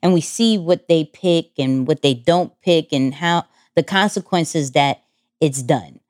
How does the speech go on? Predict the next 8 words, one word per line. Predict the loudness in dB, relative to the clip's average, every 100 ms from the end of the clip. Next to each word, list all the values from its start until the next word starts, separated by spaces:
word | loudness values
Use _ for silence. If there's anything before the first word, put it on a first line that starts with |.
| _ _ _
Whether | 2 4 4 4 2 -4 _ _ _ _
you | 0 2
don't | 2 2 4 2 -4 _ _ _ _ _ _ _
pick | 0 0 0
the | -4
personal | 2 0 2 0 2
life | 2 2 2 -2 -10 _ -4
and, | 0 2 2 2 -2 -4 -6